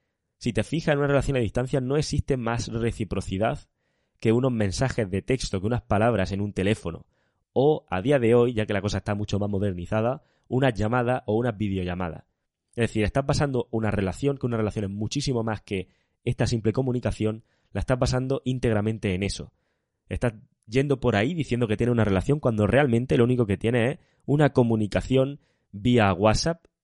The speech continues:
o bien por escrita, o bien por vídeo, o bien por voz.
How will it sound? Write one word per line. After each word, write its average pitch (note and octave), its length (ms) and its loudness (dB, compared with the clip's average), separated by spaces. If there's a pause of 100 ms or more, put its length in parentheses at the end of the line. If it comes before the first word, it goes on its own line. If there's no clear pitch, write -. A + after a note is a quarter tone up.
(280)
o G2+ 140 0
bien C#3+ 160 2
por D#3+ 140 2
escrita, C3 540 -2
o G2 120 0
bien A2 260 2
por G2+ 280 0
vídeo, F2 480 -4
o F2+ 120 -2
bien F2+ 180 0
por F#2 160 0
voz. A#2 340 -2